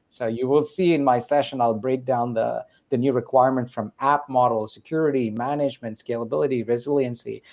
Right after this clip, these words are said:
So I have a whole set of parameters wh-, I'll, I compare between, um, you know, what's happening in the cloud and what's happening in the edge and why all of these are so different. So I think that's the, that's, it's, that's the interesting aspect. And basically my knowledge of a hundred twenty-five customer engagements, I'm sharing with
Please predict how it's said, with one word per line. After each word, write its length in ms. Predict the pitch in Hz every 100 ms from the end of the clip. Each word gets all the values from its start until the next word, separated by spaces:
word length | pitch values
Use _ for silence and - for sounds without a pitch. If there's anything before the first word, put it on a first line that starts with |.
| _
So 100 | 123
I 40 |
have 120 | 135
a 40 | 135
whole 220 | 143 151
set 160 | 160 147
of 80 |
parameters 680 | - 135 147 147 123 113 107 - _ -
wh-, 160 | 120 120
I'll, 140 | 127
I 100 | 123
compare 460 | 127 120 139 147 139
between, 500 | 123 127 127 123 120 _ _ -
um, 400 | 117 113 113 - -
you 60 |
know, 80 | 135
what's 200 | 123 131
happening 360 | 139 131 131 120
in 60 |
the 80 | 113
cloud 400 | - 151 147 139
and 100 | 117
what's 160 | 117 -
happening 300 | 127 120 117
in 60 |
the 120 | 110 135
edge 220 | 135 113
and 180 | 107 104
why 400 | 131 156 156 139
all 160 | 127
of 80 | 123
these 180 | 117 117
are 100 | 107
so 260 | - - 110
different. 360 | 110 - - - _ _ _
So 180 | - 117
I 80 | 113
think 180 | 123
that's 240 | 113 127 -
the, 420 | 131 120 113 110 - -
that's, 300 | 180 - -
it's, 160 | 156 -
that's 240 | 180 180
the 60 | 190
interesting 500 | 180 185 175 185 147
aspect. 400 | 127 127 156 147
And 220 | 139 120 - _ _ _ - - 143
basically 680 | 160 165 170 156 143 135 - -
my 100 | 131
knowledge 380 | 131 139 151 143
of 100 | 135
a 40 |
hundred 260 | 127 139 131
twenty-five 440 | 135 127 135 120
customer 340 | 180 - 156
engagements, 480 | 135 123 120 120 131
I'm 100 | 127
sharing 320 | 117 143 135
with 160 | 123 123